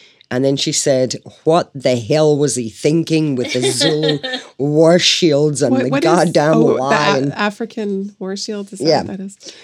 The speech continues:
Speaker 1: And I said, "Well, I think it was his man cave." And she said, "It's all gotta go, honey." She said,
Speaker 2: <laughs>
Speaker 1: "I want light, I want white, I want this, I want that." And I was like, "Gotcha."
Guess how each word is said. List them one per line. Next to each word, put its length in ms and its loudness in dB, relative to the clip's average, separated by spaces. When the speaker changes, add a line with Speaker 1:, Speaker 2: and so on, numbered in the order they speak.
Speaker 1:
And 160 4
I 120 4
said, 280 2
"Well, 240 2
I 100 4
think 360 2
it 120 -2
was 160 -2
his 160 -2
man 480 0
cave." 500 -6
And 140 -8
she 120 -8
said, 240 -6
"It's 240 -12
all 320 -8
gotta 340 -12
go, 240 -12
honey." 380 -20
She 180 -6
said, 360 0
Speaker 2:
<laughs> 140 -4
Speaker 1:
"I 140 2
want 340 2
light, 520 2
I 120 -2
want 320 0
white, 440 2
I 120 0
want 280 0
this, 360 4
I 140 0
want 280 0
that." 220 -2
And 120 -4
I 100 -2
was 140 -6
like, 300 -8
"Gotcha." 600 -6